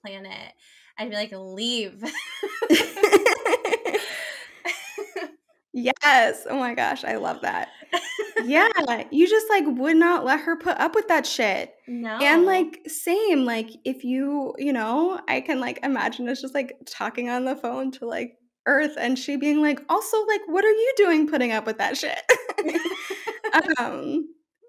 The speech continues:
Speaker 2: because, you know, we are going through this, like, together, like, the
Speaker 1: Mm-hmm.
Speaker 2: same, it is the same forces that are, are, um, imposing this sort of oppressive, extractive,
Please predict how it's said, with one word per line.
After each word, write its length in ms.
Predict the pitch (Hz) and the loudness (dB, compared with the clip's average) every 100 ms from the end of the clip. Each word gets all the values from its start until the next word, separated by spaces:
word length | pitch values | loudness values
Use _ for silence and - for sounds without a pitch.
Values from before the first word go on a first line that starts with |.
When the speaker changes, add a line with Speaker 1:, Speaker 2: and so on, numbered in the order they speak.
| - | -4
Speaker 2:
because, 340 | 311 349 339 | 0 2 4
you 80 | 370 | 6
know, 160 | 349 349 | 6 4
we 120 | 339 | 2
are 240 | - 254 | 2 0
going 360 | 269 262 254 269 | 2 0 0 0
through 260 | 269 254 247 | 0 -2 2
this, 260 | 254 254 | 0 0
like, 300 | 254 226 - | -6 -6 -10
together, 720 | - 240 196 262 269 - - - | -12 -8 -6 -2 -2 -2 -6 -8
like, 320 | 226 196 196 233 | -8 -8 -8 -12
the 60 | 233 | -10
Speaker 1:
Mm-hmm. 20 | 214 | -6
Speaker 2:
same, 600 | 226 233 240 247 254 247 _ _ _ - | -4 -2 0 2 0 -4 _ _ _ 2
it 140 | 247 | 4
is 180 | 262 262 | 4 2
the 100 | 254 | -2
same 420 | 254 - 262 339 | -4 -2 2 2
forces 800 | 339 - 311 370 202 - 196 - | 2 -2 -4 -4 -6 -4 -6 -6
that 240 | - 208 - | -4 -4 -4
are, 600 | 202 202 202 202 208 202 - | -6 -6 -4 -4 -6 -8 -10
are, 480 | 202 196 196 196 - _ _ _ _ - | -8 -6 -6 -8 -12 _ _ _ _ -6
um, 320 | 208 202 202 | -4 -4 -6
imposing 760 | 226 226 - 240 285 294 202 202 | -4 -6 -4 -4 -2 -2 -6 -6
this 380 | 196 196 - - | -10 -10 -14 -14
sort 240 | - 214 | -12 -8
of 100 | 208 208 | -8 -10
oppressive, 600 | 208 - 196 - 202 196 | -14 -10 -10 -8 -10 -10
extractive, 880 | 202 - - 180 185 190 185 196 226 | -14 -14 -6 -6 -6 -8 -8 -8 -12